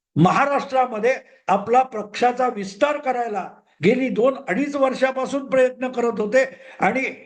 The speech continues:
महाराष्ट्राच्या गल्लीबोळामध्ये, मोठ्या शहरामध्ये, हायवेवर ज्यांनी "अब की बार किसान सरकार" म्हणून टीआरएसची जी जाहिरात केली होती, त्यासाठी आपल्या पक्षाचं नाव सुद्धा बदललं होतं,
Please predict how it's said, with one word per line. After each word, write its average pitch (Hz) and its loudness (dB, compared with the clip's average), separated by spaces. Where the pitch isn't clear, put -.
महाराष्ट्राच्या 247 2
गल्लीबोळामध्ये, 254 2
मोठ्या 208 -4
शहरामध्ये, 247 -2
हायवेवर 247 -4
ज्यांनी 247 0
"अब 233 2
की 285 -2
बार 262 2
किसान 247 -2
सरकार" 233 -4
म्हणून 262 4
टीआरएसची 262 4
जी 254 -8
जाहिरात 233 0
केली 240 -4
होती, 233 -4
त्यासाठी 240 0
आपल्या 214 2
पक्षाचं 254 0
नाव 240 0
सुद्धा 254 0
बदललं 240 -4
होतं, 233 -4